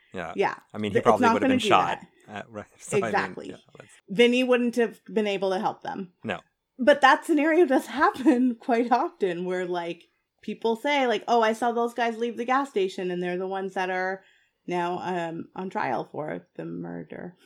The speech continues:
Speaker 1: But you know,
Speaker 2: It's
Speaker 1: the
Speaker 2: such
Speaker 1: thing
Speaker 2: a
Speaker 1: is,
Speaker 2: serious subject
Speaker 1: I, it's
Speaker 2: matter,
Speaker 1: such a
Speaker 2: though.
Speaker 1: serious subject
Speaker 2: That's
Speaker 1: matter,
Speaker 2: what
Speaker 1: yeah.
Speaker 2: kept running through my mind this morning. I'm like, "This is really serious, but it's funny." <laughs>
Speaker 1: But you know why it's funny, Mita, is because at the end, you know they're not actually getting caught.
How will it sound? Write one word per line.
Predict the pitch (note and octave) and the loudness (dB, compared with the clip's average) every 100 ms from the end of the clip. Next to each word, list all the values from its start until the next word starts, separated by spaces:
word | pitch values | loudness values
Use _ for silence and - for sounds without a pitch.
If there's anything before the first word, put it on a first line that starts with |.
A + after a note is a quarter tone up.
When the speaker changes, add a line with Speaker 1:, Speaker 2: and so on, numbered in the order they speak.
| _ | _
Speaker 1:
But | F3+ E3+ | -4 -2
you | G3+ | -2
know, | F#3+ A3 | 4 6
Speaker 2:
It's | A3 | 6
Speaker 1:
the | |
Speaker 2:
such | - G#4+ | 6 4
Speaker 1:
thing | D3+ | 6
Speaker 2:
a | - | 4
Speaker 1:
is, | B2 | 8
Speaker 2:
serious | E4+ D#4 E4 E4 | 8 8 6 4
subject | - B3+ - C#4 - | 4 2 4 4 4
Speaker 1:
I, | |
it's | C4 | 0
Speaker 2:
matter, | - - | 0 0
Speaker 1:
such | E4+ | 0
a | F4+ | 0
Speaker 2:
though. | |
Speaker 1:
serious | F4 G4 | 0 0
subject | - F#3+ G3 - | -4 -4 -4 6
Speaker 2:
That's | C#4+ | 8
Speaker 1:
matter, | - G4 | 8 6
Speaker 2:
what | G4 | 4
Speaker 1:
yeah. | G#4 | 4
Speaker 2:
kept | G4 C#4 | 6 8
running | C4+ C4+ E4 A3+ | 8 8 6 6
through | D#4+ | 6
my | C4+ B3 | 8 8
mind | B3 G3 G#3 | 6 4 0
this | G3+ - | -2 -4
morning. | G3 F#3+ F#3 | -2 -2 -2
I'm | F3+ | -2
like, | F3+ | -4
"This | - - | -4 -6
is | A4 - | -8 -4
really | A3+ G#3 G#3 | -4 -4 -6
serious, | - E3 D#3 D#3 D#3 D#3 - - - - | -6 -4 -4 -4 -6 -8 -12 -20 -4 4
but | A#3+ | 6
it's | A#3 - | 4 2
funny." | D4 C#4+ B3+ A3 A3+ | -2 0 0 -2 -10
<laughs> | C4+ - - _ _ - | -20 -20 -20 _ _ -2
Speaker 1:
But | - | -2
you | D#3+ | 2
know | F#3+ | 4
why | B2+ G#2 G#2+ | 8 8 6
it's | - | 4
funny, | B2+ C3 | 0 2
Mita, | B2+ C3 C#3 | -2 0 0
is | C3+ A2 | 0 -2
because | A#2+ A#2 | 0 2
at | A#2+ | 0
the | C#3+ | -2
end, | C3 B2+ | -4 -4
you | B2 A#2+ | -2 -2
know | G#2+ G#2 | 2 2
they're | F#2+ F#2+ | 2 -4
not | F2 - | -6 -6
actually | F2+ - F2+ | -8 -8 -10
getting | E2+ F2 | -10 -10
caught. | - F2+ | -10 -12